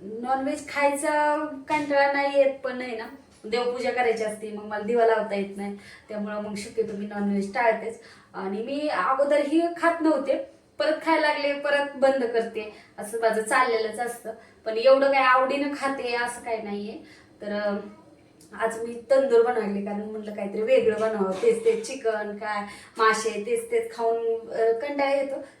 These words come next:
त्यामुळे वेगळं बनवण्याचा विचार आहे. तर त्यासाठी आता काय काय करते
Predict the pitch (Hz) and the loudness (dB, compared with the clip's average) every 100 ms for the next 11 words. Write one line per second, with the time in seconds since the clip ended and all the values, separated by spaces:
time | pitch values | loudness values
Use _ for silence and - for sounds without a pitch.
0 | - 226 220 220 247 233 247 262 240 220 | -4 -4 2 2 4 2 0 0 0 -2
1 | 208 220 220 220 208 - - _ - 202 | 0 -2 -2 -2 -4 -10 -20 _ -12 -6
2 | 214 226 240 262 214 202 240 247 240 247 | -4 0 -2 -2 -2 -2 0 0 0 -4
3 | 240 254 226 240 269 | -4 -6 -6 -8 -10